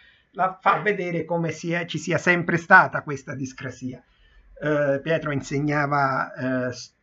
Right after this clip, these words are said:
storia del diritto in questa, era professore di storia del diritto quando io ero studente, ha insegnato fino a pochi anni fa in questa facoltà, in questi corsi di laurea, non più facoltà, eh, storia del diritto.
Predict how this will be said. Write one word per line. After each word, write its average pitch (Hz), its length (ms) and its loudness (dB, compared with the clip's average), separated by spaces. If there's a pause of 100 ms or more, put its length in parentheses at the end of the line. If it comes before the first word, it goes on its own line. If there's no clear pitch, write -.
(180)
storia 170 580 2
del 151 160 0
diritto 156 440 -2
in 139 120 2
questa, 143 640 -2
era 151 240 2
professore 156 540 -2
di 170 80 0
storia 170 240 2
del 160 100 -2
diritto 185 240 -2
quando 165 200 0
io 190 100 2
ero 160 100 0
studente, 175 580 -2
ha 151 60 -2
insegnato 151 640 -4
fino 156 240 -2
a 135 60 0
pochi 165 400 0
anni 147 280 0
fa 147 320 -2 (380)
in 139 120 -2
questa 139 520 -2
facoltà, 147 680 -2
in 139 160 8
questi 147 360 -2
corsi 143 340 0
di 139 120 -2
laurea, 131 440 0
non 131 180 -4
più 147 160 -6
facoltà, - 560 -8 (440)
eh, 127 1000 2
storia 135 640 2
del 123 500 0
diritto. 117 560 -4